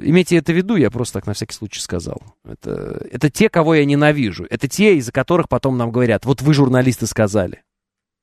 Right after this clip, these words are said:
Я их ненавижу. Э, это хуже не бывает.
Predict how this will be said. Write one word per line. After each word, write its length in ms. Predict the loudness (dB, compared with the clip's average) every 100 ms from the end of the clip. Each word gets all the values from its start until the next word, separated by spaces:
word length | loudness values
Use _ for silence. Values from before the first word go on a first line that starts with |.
| _ -6
Я 160 | 0 0
их 120 | 2
ненавижу. 580 | 2 2 2 -4 -8 -18 _ _
Э, 80 | -18 -16 -16 -20 _ -18
это 760 | -6 0 0 0 -4 -8 -10
хуже 260 | -6 -2 0
не 80 | 0
бывает. 400 | 0 -2 -6